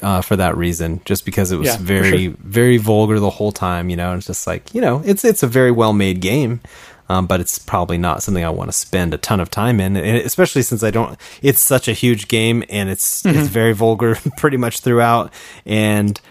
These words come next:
Speaker 1: <clears throat> the, so I have limited time to play games like that, you know, like, I have from
Speaker 2: Mm-hmm.
Speaker 1: ten to twelve, basically, at night, <laughs> you know?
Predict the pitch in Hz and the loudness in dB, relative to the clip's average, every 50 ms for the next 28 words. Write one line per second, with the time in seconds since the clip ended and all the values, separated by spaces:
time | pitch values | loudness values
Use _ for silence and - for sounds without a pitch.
0 | - - _ _ - 170 175 165 120 110 - - 123 113 - - 117 120 117 117 | -20 -20 _ _ -4 -2 0 2 2 0 2 2 0 0 0 -2 -2 -2 -2 -2
1 | 131 117 101 110 123 127 139 143 143 127 127 117 - - 135 123 123 120 113 107 | -2 -4 -4 -4 -2 2 2 4 4 2 2 0 -2 -2 0 0 2 2 0 -2
2 | - - 127 120 110 101 107 104 104 101 98 - 98 90 92 92 - - - 101 | -2 0 0 2 2 2 0 0 0 0 -2 -2 -2 -4 -4 -6 -8 -6 -4 -2
3 | 90 87 78 64 - - - - 123 113 110 104 101 101 101 101 98 98 92 - | -2 -2 -2 -6 -8 -12 -14 -12 -6 -4 -2 0 0 0 0 0 -2 -4 -4 -6
4 | - 110 113 113 110 104 - - 165 127 139 143 139 131 120 120 110 104 - - | -4 -2 0 0 0 0 2 2 2 2 2 2 2 2 2 2 2 0 -4 -6
5 | - 120 104 95 92 87 90 95 90 82 - - 90 - 95 90 90 90 80 98 | -2 0 0 0 0 -2 -4 -6 -6 -6 -6 -8 -10 -8 -6 -4 -4 -4 -4 -4
6 | 110 98 92 - - - - - 170 143 - - 147 127 117 | -4 -4 -4 -6 -6 -6 -2 2 2 2 2 2 0 0 0